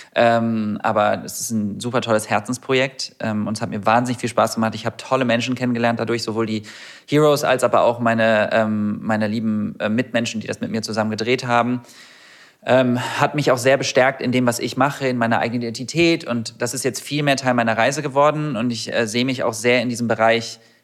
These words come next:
weiterhin, ähm, dass ich über, äh, soziale Gerechtigkeitsthemen, aber vor allem eben Queerness und Veganismus sprechen möchte. Das sind so meine Herzensthemen, die ich immer hatte.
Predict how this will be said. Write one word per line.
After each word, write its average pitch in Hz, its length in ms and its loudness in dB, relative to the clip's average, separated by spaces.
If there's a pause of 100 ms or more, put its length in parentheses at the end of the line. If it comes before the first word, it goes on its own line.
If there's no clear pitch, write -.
weiterhin, 151 720 0
ähm, 113 220 0
dass 107 160 -2
ich 110 240 -8
über, 110 340 0 (420)
äh, - 120 -4
soziale 120 380 2
Gerechtigkeitsthemen, 127 720 0
aber 117 140 2
vor - 180 -2
allem 120 280 2
eben 110 280 -2
Queerness 143 720 0
und 117 260 -2
Veganismus 110 680 -2
sprechen 104 360 -4
möchte. 101 240 -6
Das 104 160 -4
sind 110 100 -6
so - 100 -6
meine 107 160 0
Herzensthemen, 117 540 -2
die 110 80 -2
ich 107 80 -10
immer 110 200 -2
hatte. 131 340 0